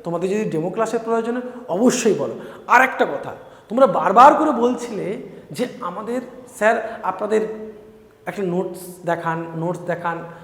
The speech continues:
আপনাদের নোট আমাদের গ্রুপে বলছিলে তোমরা, সেই নোটসটা দেখাচ্ছি, দেখো।" দেখো, একেবারে কম সময়ের মধ্যে দ্রুত রিভিশন করার জন্য গুরুত্বপূর্ণ ফ্যাক্টগুলো একদম টপিক ওয়াইজ কিন্তু ধরে ধরে তোমাদের জন্য তৈরি করা হয়েছে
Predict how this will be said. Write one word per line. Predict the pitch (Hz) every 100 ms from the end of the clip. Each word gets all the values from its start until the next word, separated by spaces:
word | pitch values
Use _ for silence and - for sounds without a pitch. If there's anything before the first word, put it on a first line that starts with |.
| -
আপনাদের | 165 180 175 165 -
নোট | 165 175 165 -
আমাদের | 226 226
গ্রুপে | 180 202
বলছিলে | 190 202 - 170
তোমরা, | 143 117 - -
সেই | - 165
নোটসটা | 156 170 - 156
দেখাচ্ছি, | 139 170 220
দেখো।" | - - - - - 175
দেখো, | 202 143 - -
একেবারে | 208 277 311
কম | 311 208 240 277
সময়ের | - 202 214 247
মধ্যে | 254 247 - 170 147 - - - - -
দ্রুত | 135 208 269 359
রিভিশন | 330 262 277 233 269 262
করার | 240 240 240
জন্য | 233 185
গুরুত্বপূর্ণ | 170 156 277 311 311 294 285 277 269 -
ফ্যাক্টগুলো | 214 226 - 220 220 165 - - - -
একদম | 190 202 262 -
টপিক | 220 - 302 - - 185
ওয়াইজ | 214 277 - 269
কিন্তু | 254 254
ধরে | 175 170 208
ধরে | 226 226
তোমাদের | 208 196 196
জন্য | 208 233
তৈরি | 185 165
করা | 170 160
হয়েছে | 143 139 233